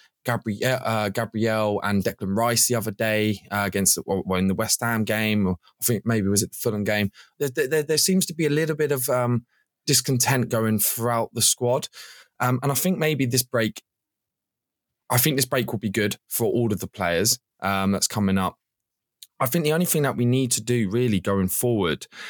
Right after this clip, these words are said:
is to have more belief in yourself, 'cause it, it seems like they, they, especially when our, like, world-class wingers aren't really, uh, tackling them, pe-, like, players one-on-one and really going down a byline, that's a bit of an issue.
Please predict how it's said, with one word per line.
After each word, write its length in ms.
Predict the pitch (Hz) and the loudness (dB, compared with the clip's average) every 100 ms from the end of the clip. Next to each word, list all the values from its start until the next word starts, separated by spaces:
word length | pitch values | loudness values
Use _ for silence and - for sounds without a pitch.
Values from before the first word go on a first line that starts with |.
| - - _ | -16 -20 _
is 220 | 131 117 | 2 2
to 80 | - | 2
have 320 | - 151 131 | 0 0 -2
more 400 | 110 107 123 123 | -2 0 2 2
belief 400 | 117 107 123 117 | 0 0 2 2
in 100 | 98 | 2
yourself, 680 | 90 87 - 95 113 - - _ _ _ _ _ | 2 2 2 0 0 -4 -8 _ _ _ _ _
'cause 140 | - 127 | 2 2
it, 100 | 127 | 2
it 140 | 135 - | -2 2
seems 480 | - 135 143 147 | 2 2 2 0
like 260 | 127 120 107 | 0 0 0
they, 240 | 120 107 - _ | -2 -2 -6 _
they, 220 | 120 113 - _ - | 0 0 -2 _ -4
especially 320 | - 139 135 | 0 2 2
when 120 | 123 | 2
our, 220 | 113 104 98 | 2 0 -2
like, 200 | 98 - | -4 -2
world-class 520 | 107 110 98 104 95 | -2 0 0 -2 -2
wingers 340 | - 131 101 87 | 0 2 2 2
aren't 240 | 98 98 - | 0 -2 -6
really, 460 | 95 117 101 95 - - - | 0 2 2 0 -6 -8 -8
uh, 40 | - _ _ _ - | -8 _ _ _ -2
tackling 500 | - 143 - 131 101 | 0 0 0 2 4
them, 160 | 98 - | 2 0
pe-, 160 | 131 117 | -2 0
like, 180 | 110 - | -2 -2
players 260 | 127 120 | 0 0
one-on-one 520 | 110 120 117 113 127 110 | 2 2 2 2 2 2
and 240 | 98 104 | 2 2
really 180 | 127 110 | 0 0
going 260 | - 117 | -2 -2
down 160 | 107 107 | 0 -2
a 40 | |
byline, 520 | 101 123 123 101 82 90 - - _ - | -2 -2 0 -2 -4 -10 -14 -20 _ -4
that's 240 | 135 - | 0 0
a 20 | 123 | 0
bit 220 | 120 104 | 0 0
of 80 | 101 | 0
an 100 | 107 | 2
issue. 420 | 117 - 117 | 2 2 0